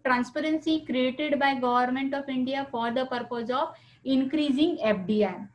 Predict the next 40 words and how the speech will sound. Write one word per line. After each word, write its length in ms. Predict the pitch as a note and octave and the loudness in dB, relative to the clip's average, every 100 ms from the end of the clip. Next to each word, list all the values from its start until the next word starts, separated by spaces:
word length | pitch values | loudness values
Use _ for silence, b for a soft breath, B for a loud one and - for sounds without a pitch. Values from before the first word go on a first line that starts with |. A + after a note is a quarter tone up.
| _ - | _ -10
Okay, 320 | G#3+ D#4+ F#4 - _ _ _ _ _ _ _ G#3+ | -6 -4 -6 -10 _ _ _ _ _ _ _ -6
because 460 | A3+ A3+ C4 D#4+ - - | -4 0 0 0 -4 -4
foreign 340 | A3 A3 C4+ | -2 0 2
direct 320 | B3 A3 C#4 C#4+ | 2 2 2 0
investments, 500 | C#4 C#4+ C#4+ D4 C4+ | 0 0 -2 -4 0
they 100 | C#4 | 2
are, 140 | C#4 | 2
uh, 580 | C4 A#3 A#3 - G#3 A3+ | 0 0 -2 -4 -8 -4
if 200 | A#3 A#3+ | -2 0
they 140 | G#3+ B3 | 2 2
are, 220 | D4 C#4+ - - | 2 0 -4 -4
uh, 120 | G#3+ G#3 | -4 0
coming 360 | A3+ B3+ E4 | 2 2 0
in 100 | E4 | 0
India, 340 | C#4+ C4 C#4+ E4 | 0 0 0 -2
so 80 | C#4 | -2
definitely 540 | A3+ A3+ C4+ C4+ C#4+ | -4 -4 -6 -6 -4
they 100 | B3 | -2
wanted 500 | A#3+ A3 A3 C4+ C4+ | -2 -2 -4 -4 -6
to 160 | C#4 C4+ | -6 -2
know 320 | A#3+ C4+ F#4 B B B - | 0 0 -2 B B B 6
how 240 | A#3+ C4 | 6 6
is 100 | C#4+ | 2
the 120 | D4 | -2
tax 340 | D4 G#3+ A3 - | 0 0 0 -4
structure 360 | A#3 G#3+ - | -10 -8 -4
is 180 | C4 B3+ | -2 -2
going 240 | G#3+ A3 G#3 | -2 -4 -4
to 60 | |
be 180 | G#3 A3+ - | -4 -6 -4
applied 540 | G#3 - G#3 G#3+ A3 - | -4 -2 -2 -2 -4 -6
in 320 | G3+ C4+ A4+ - _ | -4 -2 -4 -10 _
India. 340 | G#3 G#3+ F#3 E3+ - | 0 0 -2 -10 -14
Okay, 220 | G3+ F4+ G#4+ B - | -8 -6 -8 B -8
so 80 | A#3+ | -2
this 220 | B3+ C4 | 0 0
is 120 | D4+ | -2
about 400 | B3 G#3+ B3+ C4+ | 0 2 2 2
the 100 | C#4 | -2
taxation. 720 | C4+ A3 - B3 A#3+ E4 G#4+ | -2 -2 -4 -6 -6 -6 -8